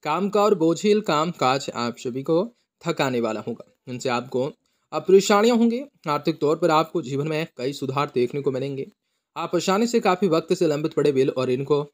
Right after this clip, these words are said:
चुका पाने में खुद को सक्षम पाएंगे। हालांकि इस दौरान अपना पैसा किसी को भी उधारी पर देने से बचना होगा।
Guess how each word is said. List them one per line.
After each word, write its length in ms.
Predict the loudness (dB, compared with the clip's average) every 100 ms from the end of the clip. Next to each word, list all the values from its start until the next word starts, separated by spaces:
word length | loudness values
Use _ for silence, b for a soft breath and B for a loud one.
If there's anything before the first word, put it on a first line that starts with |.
| _
चुका 160 | -12 -8
पाने 260 | -6 -6 -4
में 160 | -8
खुद 220 | -8 -8
को 280 | -4 -4 -4 b b
सक्षम 600 | -4 -2 -2 -4 -8 -6
पाएंगे। 460 | -6 -6 -6 -8 -14 _ _
हालांकि 400 | -8 -6 -4 -6
इस 60 | 0
दौरान 360 | 2 4 0 -4 _ _ _
अपना 220 | -2 0
पैसा 420 | 2 0 -2 -6 -12 _
किसी 200 | -6 0
को 120 | 4 4
भी 120 | 4
उधारी 380 | 0 0 0 0
पर 160 | -2
देने 200 | -2 -4
से 320 | -2 -2 -2 -10 _ -6
बचना 260 | -6 -4
होगा। 260 | -8 -8